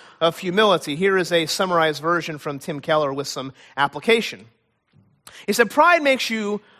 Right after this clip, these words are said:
more aware of others' faults than you are of your own. But humility makes you more aware of your own faults than those of others."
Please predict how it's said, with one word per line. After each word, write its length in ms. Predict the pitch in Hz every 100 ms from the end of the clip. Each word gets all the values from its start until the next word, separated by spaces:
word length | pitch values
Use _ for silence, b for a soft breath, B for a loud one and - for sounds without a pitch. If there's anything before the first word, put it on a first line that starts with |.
| b
more 320 | 214 294 277
aware 400 | 233 233 226 214
of 120 | 185 -
others' 340 | 262 277 240
faults 640 | - 160 139 - - - - _
than 160 | 160 165
you 160 | 170
are 260 | 151 147 151
of 200 | 147 147
your 180 | 165 269
own. 320 | 208 113 113 _ _ _ _ _ b b b b
But 120 | -
humility 600 | 170 185 302 269 - 170
makes 260 | 170 170 -
you 80 | 175
more 220 | 196 196
aware 420 | 185 170 165 156 B B
of 140 | 147
your 180 | 160 160
own 220 | 202 220
faults 580 | - 139 117 - - - -
than 140 | 135
those 240 | 131 127
of 100 | 131
others." 580 | 165 123 98 - - -